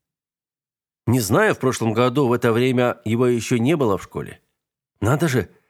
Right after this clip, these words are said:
сразу двух девок к себе на колени посадил". Серж известный ловелас, задира и пижон,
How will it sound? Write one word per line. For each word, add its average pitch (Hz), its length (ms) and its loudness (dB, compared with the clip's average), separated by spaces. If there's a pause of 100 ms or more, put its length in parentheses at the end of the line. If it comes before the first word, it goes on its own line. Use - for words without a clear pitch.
(120)
сразу 151 400 0
двух 143 280 0
девок 110 520 -2
к - 40 -20
себе 123 240 0
на 113 100 0
колени 120 340 0
посадил". 113 540 -4 (1080)
Серж 180 480 0
известный 151 540 2
ловелас, 151 580 2
задира 104 460 0
и 117 160 -4
пижон, 113 500 -2